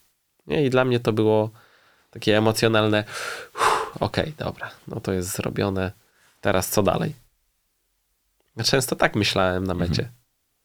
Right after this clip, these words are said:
Speaker 1: Ja
Speaker 2: Mhm.
Speaker 1: odpływałem myślami, wiesz, y, była runda honorowa, były zdjęcia, było cieszenie się, była d-, potem ceremonia medalowa, ale był taki moment w trakcie jednej z ceremonii medalowych, to był, e,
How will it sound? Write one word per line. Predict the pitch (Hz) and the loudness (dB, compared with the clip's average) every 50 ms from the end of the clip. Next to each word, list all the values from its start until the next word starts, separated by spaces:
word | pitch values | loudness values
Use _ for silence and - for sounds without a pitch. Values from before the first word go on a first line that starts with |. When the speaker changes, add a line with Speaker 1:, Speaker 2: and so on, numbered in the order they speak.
| _ _ _ _ _ _ _ _ _ _ _ | _ _ _ _ _ _ _ _ _ _ _
Speaker 1:
Ja | - 113 | 4 6
Speaker 2:
Mhm. | 120 127 131 - | 6 6 6 6
Speaker 1:
odpływałem | - 135 - - 147 139 160 160 156 151 147 143 | 4 2 2 4 6 8 8 8 6 6 4 2
myślami, | 147 147 - - 147 131 107 104 104 101 | 0 2 2 4 4 4 4 2 0 0
wiesz, | 101 95 95 98 - - - - | 0 0 2 2 2 0 0 0
y, | 110 110 110 110 113 110 - - - - - - - - - - - _ - - - - - - - - - - - - | 0 0 0 0 -2 -4 -10 -20 -20 -20 -20 -20 -20 -20 -20 -20 -20 _ -20 -20 -20 -20 -20 -20 -20 -20 -20 -20 -18 -12
była | - - 120 123 120 113 110 104 | -4 2 4 6 8 8 8 8
runda | 107 117 117 117 123 120 | 8 6 6 6 4 2
honorowa, | - - 127 127 123 127 127 120 127 120 120 120 | 2 2 2 4 4 4 4 4 6 6 6 6
były | 110 107 98 95 95 | 6 4 4 4 2
zdjęcia, | 92 98 107 113 120 123 120 117 - 123 123 120 120 120 120 117 | 2 2 4 6 6 6 4 4 2 4 4 6 6 6 6 4
było | 110 98 98 98 92 90 87 87 | 4 2 2 2 2 2 0 0
cieszenie | - - - - 120 120 120 117 120 120 | -2 -2 0 2 4 4 4 4 4 4
się, | 120 - 123 120 120 120 120 | 4 4 4 6 6 6 4
była | 117 113 104 98 90 87 87 85 | 4 4 4 4 4 4 2 2
d-, | 90 - 78 - | 0 0 -2 -2
potem | - 95 90 95 95 | -2 -2 -2 -2 -2
ceremonia | - - 90 104 101 110 117 120 123 117 | 0 0 2 2 4 4 4 4 4 4
medalowa, | 120 117 113 117 117 117 113 113 113 110 110 117 - - - - - - - - - - | 4 4 6 6 6 6 6 4 4 2 0 -2 -6 -14 -20 -18 -18 -18 -18 -18 -8 -4
ale | - - 101 101 104 | 0 2 4 4 4
był | 104 143 160 | 6 6 4
taki | 160 - 110 - - 107 | 6 4 2 2 2 2
moment | 104 95 90 90 95 113 147 151 - - - - - - _ _ _ | 2 4 4 4 4 2 2 0 -6 -14 -20 -20 -20 -20 _ _ _
w | - - | -6 0
trakcie | - 107 104 - - 104 | 2 2 2 4 4 4
jednej | 104 120 143 156 151 143 | 6 6 6 6 4 4
z | - | 4
ceremonii | - 120 117 110 110 113 110 110 | 2 2 4 4 4 4 4 4
medalowych, | 107 104 98 95 95 92 87 87 87 - - - - - - | 4 4 2 2 2 2 0 0 -2 -4 -4 -6 -8 -14 -10
to | - - - | -6 -6 -4
był, | - - - - - 90 - | -2 -2 -2 -2 -2 -2 -2
e, | 165 165 165 | -2 -2 -2